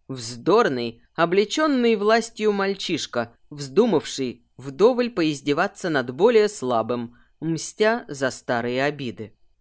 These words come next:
Не стоило здесь искать какие-то иные смыслы или сложные планы. Правитель Зелода, выигравший войну за трон, изгнавший агрессора и оставивший с носом могущественный Нолт,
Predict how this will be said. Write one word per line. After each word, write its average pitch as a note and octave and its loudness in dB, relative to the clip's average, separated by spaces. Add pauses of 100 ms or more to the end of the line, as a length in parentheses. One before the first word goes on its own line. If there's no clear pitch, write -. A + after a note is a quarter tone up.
(580)
Не A#3+ 2
стоило E3+ 6
здесь D#3+ 0
искать A#3+ -2
какие-то G3 -4
иные G#3+ 0
смыслы F#3 -2
или A3+ 2
сложные F3 0
планы. G#2+ -2 (400)
Правитель F3 2
Зелода, F#3 0 (260)
выигравший C#3+ 2
войну D3 0
за D3 0
трон, A#2 -4 (200)
изгнавший E3 -2
агрессора C3 -2 (160)
и C#3 0
оставивший C3+ 0
с - -6
носом C#3 -2
могущественный B2+ -4
Нолт, A#3+ 0